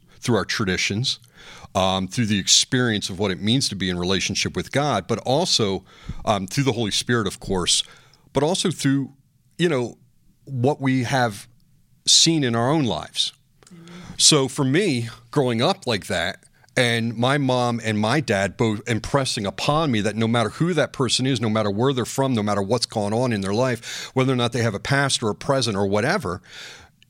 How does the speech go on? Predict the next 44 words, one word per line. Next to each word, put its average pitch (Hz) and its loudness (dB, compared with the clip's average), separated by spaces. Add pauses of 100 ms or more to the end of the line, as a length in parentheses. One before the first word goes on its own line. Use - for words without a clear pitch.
(120)
you're 147 2
to 120 -2
love 143 0
them. - -14 (640)
And 113 4
you're 120 4
to 117 2
love 120 2
them 117 2
with 104 -2 (100)
that 110 2
same 127 2
love 123 2
that - -8
Jesus 95 0
Christ 98 -2
loved 87 -4
you. 104 0 (300)
And 117 2
hospice 170 0
did 98 -2
a 85 -4
good 107 -2
job 92 -2
with - -14
that 82 -8
for - -8
me, 87 -6 (680)
because 123 0
you 156 2
never 156 2
know 131 4
what, 113 -2
who 151 -2
you're 120 -2
going 117 0
to 107 -4
meet 107 0
when 101 -2
you 107 0
walk 101 0
into 92 -4
a 82 -6
house. - -6